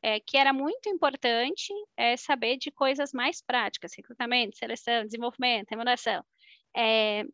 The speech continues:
daqui a pouco entrou a caixinha de diversidade, daqui a pouco tá entrando aí E S G, que engloba um pouco mais do que isso.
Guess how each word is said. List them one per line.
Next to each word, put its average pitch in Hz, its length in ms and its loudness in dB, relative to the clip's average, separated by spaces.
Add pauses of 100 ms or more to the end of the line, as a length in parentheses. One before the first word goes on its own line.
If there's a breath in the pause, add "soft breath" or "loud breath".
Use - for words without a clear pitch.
(640)
daqui 262 280 4
a 320 40 8
pouco - 340 4
entrou 330 240 2
a 330 40 2
caixinha 311 360 -2
de - 120 -10
diversidade, 262 800 0
daqui 254 220 2
a 294 60 6
pouco 359 320 4
tá 320 120 2
entrando 285 360 0
aí 277 160 0
E 294 60 -2
S 262 340 -2
G, 269 180 4
que - 120 -4
engloba 269 320 6
um 277 60 2
pouco 285 280 2
mais 277 260 0
do 285 100 -8
que 269 380 -4
isso. - 240 -10